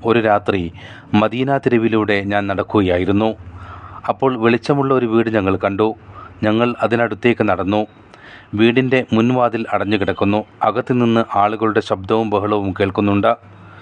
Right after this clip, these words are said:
ഉമർ റളിയല്ലാഹു അൻഹു എൻ്റെ കൈ പിടിച്ചു ചോദിച്ചു, "ഇതാരുടെ വീടാണെന്നറിയുമോ?" ഞാൻ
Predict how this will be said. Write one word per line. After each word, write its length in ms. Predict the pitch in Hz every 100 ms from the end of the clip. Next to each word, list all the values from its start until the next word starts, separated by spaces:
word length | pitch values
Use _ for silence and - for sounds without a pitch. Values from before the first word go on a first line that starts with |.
| - - - -
ഉമർ 200 | 123 156
റളിയല്ലാഹു 380 | 156 147 143 127
അൻഹു 220 | 120 127 -
എൻ്റെ 220 | 110 117
കൈ 160 | 120 117
പിടിച്ചു 320 | - 113 117
ചോദിച്ചു, 420 | 110 101 95 104 90 - - - 113
"ഇതാരുടെ 400 | 107 113 120 120
വീടാണെന്നറിയുമോ?" 840 | 104 104 101 98 95 98 101 110 110 - - -
ഞാൻ 160 | 110